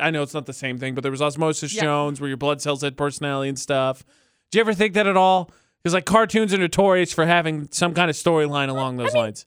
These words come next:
Speaker 2: probably. I'm sure I probably was like, "You know what? There's gotta be, like,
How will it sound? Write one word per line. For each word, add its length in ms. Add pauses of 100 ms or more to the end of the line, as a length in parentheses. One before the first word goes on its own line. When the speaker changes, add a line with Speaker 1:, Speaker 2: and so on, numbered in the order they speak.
Speaker 2:
probably. 340 (920)
I'm 140
sure 320
I 60
probably 380
was 160
like, 340 (320)
"You 100
know 140
what? 320 (240)
There's 220
gotta 180
be, 100
like, 340